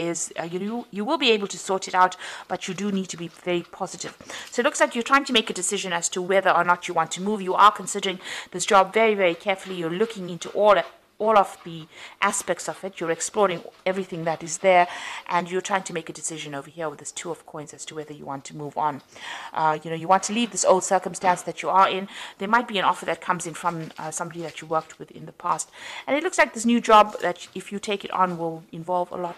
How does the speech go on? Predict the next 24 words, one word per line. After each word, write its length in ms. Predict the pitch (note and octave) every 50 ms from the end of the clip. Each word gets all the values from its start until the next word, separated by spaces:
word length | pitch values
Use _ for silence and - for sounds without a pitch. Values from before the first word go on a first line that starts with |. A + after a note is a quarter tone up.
| - F#3
more 220 | F3+ E3+ E3 E3 - - - _ _ _
travel, 500 | - - - A#3 A3 A3 F3+ D3+ - - - - - - - - - -
uh, 140 | - - -
you 160 | - D#3+ E3+
know, 180 | D#3 D#3+ - -
a 20 |
lot 200 | E3+ E3+ F3+ F3
more 80 | F3+ -
overseas, 800 | - D#3 D#3 D#3+ - - - G#3 E3+ D#3 D3 - - - - - _ -
uh, 200 | - D#3+ D3+ D3+
travel 340 | D3+ - - F3 E3+ F3 E3+
or 320 | E3+ - - E3 D#3 D#3 - _ _ _ _ _ _ - - - _
collaborating 580 | - - G#3 G3 G3 F#3+ F3+ F3+ E3+ F3 - F3+
with 160 | E3 D#3 - -
a 40 | -
lot 160 | E3+ F3+ F3+
of 140 | E3+ E3+ -
people 380 | - - F3+ - - E3+ D#3+ -
on 160 | - - D3+
an 120 | D#3 D#3 -
international 600 | F3 F3+ F#3 - F3+ F3 E3+ E3+ - - F3+ E3
basis 480 | D3 D#3 D3+ D3+ - - D#3 - -
as 180 | - - - -
well. 220 | D#3+ D#3+ E3+ E3